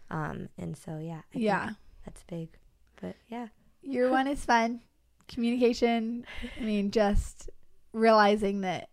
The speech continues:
Speaker 2: you know, you're not the same people and, and to
Speaker 1: Mm-hmm.
Speaker 2: talk through, uh, your differences and your thoughts and opinions and all of that. So, yeah, it's, it's great. It's been so fun. And I'm so excited for you to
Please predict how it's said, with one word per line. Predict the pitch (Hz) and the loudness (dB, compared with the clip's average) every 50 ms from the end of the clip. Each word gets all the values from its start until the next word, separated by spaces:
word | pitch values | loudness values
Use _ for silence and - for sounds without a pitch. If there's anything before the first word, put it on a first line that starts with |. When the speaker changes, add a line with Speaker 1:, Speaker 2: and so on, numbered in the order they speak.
| _ | _
Speaker 2:
you | - 202 196 | -6 -6 -4
know, | 170 165 196 226 | -4 -4 -6 -6
you're | 269 226 214 | -2 0 2
not | 214 208 214 | 2 2 2
the | 226 220 | 0 0
same | 214 214 220 | 0 0 0
people | 208 202 185 185 - 170 175 180 185 | 0 -2 -2 -2 -2 -2 0 0 0
and, | 180 170 156 165 190 208 208 | -2 -4 -4 -6 -8 -6 -4
and | 214 220 196 208 | -4 -2 0 0
to | 190 196 | 0 0
Speaker 1:
Mm-hmm. | 175 | 0
Speaker 2:
talk | 175 170 170 - | 0 0 -2 -4
through, | - - - 185 190 196 185 202 202 - _ _ - - - - - - _ _ - 226 | -8 -10 -6 -4 -2 -2 -2 -4 -6 -8 _ _ -20 -20 -20 -20 -20 -20 _ _ -10 -6
uh, | 202 | -4
your | 196 190 196 214 208 | -4 -4 -2 -2 -2
differences | 202 196 185 - 208 202 196 - 190 190 196 196 208 202 | -2 -4 -6 -6 -8 -8 -8 -6 -4 -4 -2 -2 -2 -2
and | 185 180 180 180 196 208 214 247 - _ _ 285 220 | -4 -4 -4 -6 -8 -10 -10 -12 -16 _ _ -10 -4
your | 208 208 202 202 208 | -2 0 2 2 0
thoughts | 208 - - 165 175 190 - | -2 -2 0 0 0 0 0
and | 214 202 | -2 -4
opinions | 202 - - 175 175 175 180 180 180 190 | -4 -4 -4 -4 -4 -4 -4 -4 -4 -4
and | 196 180 170 | -6 -4 -4
all | 170 170 165 170 180 | -4 -4 -4 -4 -6
of | 185 | -4
that. | 175 165 170 - - - - | -4 -6 -6 -6 -10 -12 -8
So, | - - 208 165 131 135 - 240 - | -4 -2 -2 -2 -2 -4 -4 -8 -4
yeah, | - 262 311 302 233 214 220 220 285 - | 4 8 10 10 10 8 4 -4 -10 -6
it's, | - 240 254 240 - - - - - - _ _ _ _ _ _ _ _ _ _ _ _ _ - - | -2 -2 -2 -2 -4 -14 -18 -18 -20 -20 _ _ _ _ _ _ _ _ _ _ _ _ _ -2 0
it's | 240 247 - - | 0 0 0 -2
great. | - 220 190 160 120 - - | -2 0 0 0 -2 -4 -4
It's | 240 233 - | -4 -2 2
been | 269 285 277 | 2 2 4
so | 269 254 247 | 6 4 6
fun. | 247 233 196 196 196 214 226 - - - - - | 6 4 2 2 0 -4 -8 -10 -16 -20 -16 -8
And | - 220 208 214 208 202 202 202 214 - | -4 -2 0 0 0 0 -2 -2 -4 -4
I'm | 208 202 202 196 196 202 | -2 -2 -2 -2 -4 -2
so | - - 220 | 0 0 -2
excited | 208 - - 208 196 196 196 190 202 208 220 _ _ _ _ - - - _ - | 0 0 0 0 2 4 4 2 2 0 -4 _ _ _ _ -20 -20 -20 _ -4
for | - 240 | 0 0
you | 226 208 220 220 214 | 2 4 4 2 2
to | 208 - - 240 220 208 196 190 196 208 214 226 | 0 0 0 2 4 4 6 4 4 2 -2 -4